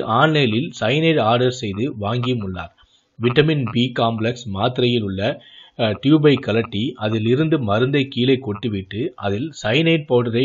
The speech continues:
நிரப்பினார் ரவி. இதை ஆமணிக்கு தர அவருக்கு எதுவுமே தெரியாமல் வாங்கி சாப்பிட்டு விட்டார். கொஞ்சம் நேரத்திலேயே ஆமணியும் மயங்கி விழவும் பாத்ரூமில் விழுந்து விட்டதாக சொல்லி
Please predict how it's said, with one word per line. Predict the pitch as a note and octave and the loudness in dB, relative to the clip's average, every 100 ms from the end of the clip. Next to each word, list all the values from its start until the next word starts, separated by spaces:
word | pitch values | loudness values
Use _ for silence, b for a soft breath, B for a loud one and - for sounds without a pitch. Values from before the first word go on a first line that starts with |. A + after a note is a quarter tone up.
| B2+ | -2
நிரப்பினார் | G2+ F#2+ G#2+ G2 B2 | -4 -4 -4 -4 -2
ரவி. | F#2+ F2 D#2 b b b b b _ | -4 -6 -14 b b b b b _
இதை | C3 C3+ D3+ - | 2 4 4 2
ஆமணிக்கு | G#2 D3+ D#3 D3 B2+ | 0 2 0 0 -2
தர | A2 G2 G#2+ E3 | 0 0 0 -2
அவருக்கு | A2 A#2+ B2 A2+ | 0 2 0 0
எதுவுமே | G#2 A#2+ D#3 D#3+ D#3 | -2 2 2 2 0
தெரியாமல் | - A#2 B2+ G#2 A2+ D#3 | 0 2 2 2 -2 -4
வாங்கி | G2 A#2+ C#3+ B2+ | -4 -2 -2 -2
சாப்பிட்டு | - G#2 B2 B2 | -2 -2 -2 -2
விட்டார். | G#2+ G2 - E2 - _ _ | -2 -4 -8 -14 -14 _ _
கொஞ்சம் | - B2 A#2+ | -4 -2 -2
நேரத்திலேயே | G#2+ A#2+ C#3+ C3+ A2+ G2 A2 - G2 | 0 2 2 0 -2 0 -2 -4 -2
ஆமணியும் | G#2+ C#3+ C3+ A#2+ C#3+ | -2 0 0 0 -2
மயங்கி | G2+ A#2+ D3+ | -2 -2 0
விழவும் | A#2 A2 F#2+ G2+ G3+ B B B G#2 | 0 -2 -2 -4 -8 B B B 2
பாத்ரூமில் | A2 C#3+ - D#3 D3+ C3+ | 4 4 2 2 2 2
விழுந்து | A#2 C3 B2+ | 2 2 2
விட்டதாக | A#2 G#2+ G#2+ G2+ | 2 -2 -2 -2
சொல்லி | G2+ G2 F#2 B2 | -4 -4 -2 -4